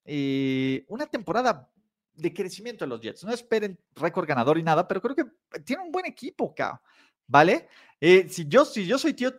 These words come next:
sí, tú eres abuelo, mi querido Canito. No, pues técnicamente yo soy tío en la vida real, entonces venga.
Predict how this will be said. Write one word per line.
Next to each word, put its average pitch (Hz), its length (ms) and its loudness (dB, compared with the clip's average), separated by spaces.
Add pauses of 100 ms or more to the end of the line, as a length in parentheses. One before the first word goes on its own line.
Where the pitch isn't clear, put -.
sí, 254 420 -10
tú 196 80 -2
eres 202 220 0
abuelo, 180 280 4
mi 151 120 -10
querido 147 260 0
Canito. 143 480 -6
No, 233 220 -6
pues 143 160 -14
técnicamente 208 480 -4
yo 185 100 -4
soy 156 160 -6
tío 220 140 -8
en 202 60 -4
la 123 40 2
vida 151 180 2
real, 226 200 -2
entonces 156 340 -6
venga. 185 300 -2